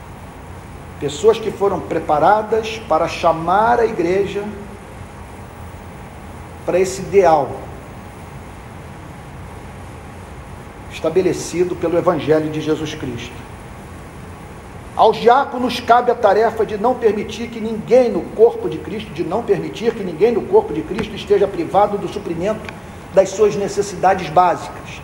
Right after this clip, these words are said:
tal como nós encontramos em Atos capítulo seis.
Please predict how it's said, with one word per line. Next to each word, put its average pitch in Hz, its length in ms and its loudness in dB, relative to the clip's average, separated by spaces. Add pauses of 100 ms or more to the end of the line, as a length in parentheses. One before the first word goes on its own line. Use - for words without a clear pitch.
tal 208 220 8
como 208 280 2
nós 185 180 2
encontramos 180 500 -4
em 160 100 -2
Atos 180 300 -2
capítulo 180 400 -4
seis. - 540 -4